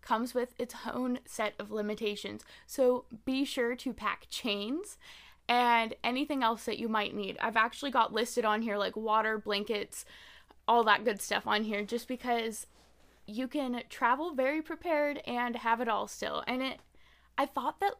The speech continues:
traveling more prepared was gonna feel overwhelming or that it would feel like <sighs> we have all this crap to carry around, but honestly, it was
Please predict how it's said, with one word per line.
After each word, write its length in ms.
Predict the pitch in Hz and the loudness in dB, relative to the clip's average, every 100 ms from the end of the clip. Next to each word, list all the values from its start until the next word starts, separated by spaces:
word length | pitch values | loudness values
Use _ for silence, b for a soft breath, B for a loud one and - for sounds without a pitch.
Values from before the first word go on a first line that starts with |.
| - | -14
traveling 560 | - 247 226 233 269 262 | -4 0 2 2 0 0
more 220 | 220 233 | 0 -2
prepared 680 | 233 247 - 214 220 233 254 b b b b b | -2 -4 -2 -2 -2 -4 -6 b b b b b
was 160 | 254 | -4
gonna 240 | 233 254 254 | -2 -2 -2
feel 340 | 269 254 240 - | 2 2 2 2
overwhelming 800 | 226 240 208 202 214 233 240 | 2 2 0 0 0 -2 -4
or 240 | 233 226 226 | -2 -2 -2
that 220 | 226 220 | 0 0
it 180 | 226 226 | 0 0
would 260 | 220 226 208 | 0 0 -2
feel 320 | - 220 220 | -4 -2 0
like 340 | 220 208 196 - b b b b b b - - | 0 0 -2 -10 b b b b b b -20 -14
<sighs> 60 | B B B B | B B B B
we 120 | 254 | -2
have 180 | 240 254 | 0 0
all 100 | 254 | 0
this 180 | 233 - | -2 -4
crap 440 | - 233 226 - | -4 0 0 -2
to 100 | 262 | -12
carry 400 | - 254 254 254 | -4 -2 2 2
around, 440 | 254 247 254 285 | 2 2 2 2
but 220 | 262 247 - b b b b | 0 0 -2 b b b b
honestly, 560 | 269 302 311 330 320 - | 2 2 0 -2 -2 -2
it 140 | 277 | -2
was 480 | 254 233 240 226 | 0 0 0 -4